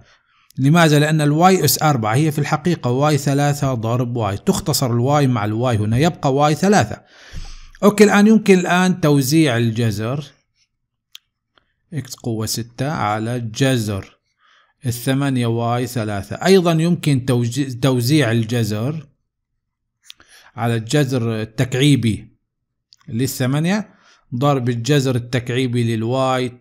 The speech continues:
ترب-، آه، ترب-، آه، تكعيب. أوكي، الآن في البسط هنا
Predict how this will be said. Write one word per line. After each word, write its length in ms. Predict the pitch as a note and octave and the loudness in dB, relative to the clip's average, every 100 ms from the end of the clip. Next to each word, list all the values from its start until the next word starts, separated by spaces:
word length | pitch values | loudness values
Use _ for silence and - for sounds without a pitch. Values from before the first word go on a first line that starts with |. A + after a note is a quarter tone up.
| - | -6
ترب-، 300 | C3 B2+ - | -2 -2 -4
آه، 240 | A#2+ A#2 A2 | -6 -4 -4
ترب-، 340 | A#2 C3+ A2+ | -2 -2 -2
آه، 360 | A#2 A2+ A2 A2 | -2 -4 -4 -6
تكعيب. 540 | G#2+ C#3+ A2+ A#2 D3+ - - - - - | -4 -4 -2 -2 -4 -8 -20 -14 -10 -6
أوكي، 340 | D3 C#3+ - _ _ _ - - | -4 -4 -10 _ _ _ -12 -6
الآن 600 | D#3+ F3+ D#3 F#3 A3 - _ _ _ _ _ _ | 0 2 4 2 2 -2 _ _ _ _ _ _
في 120 | - G3+ | 4 6
البسط 440 | D#3+ E3 E3+ - | 6 2 2 0
هنا 420 | D#3+ E3 E3+ - | 2 2 -2 -6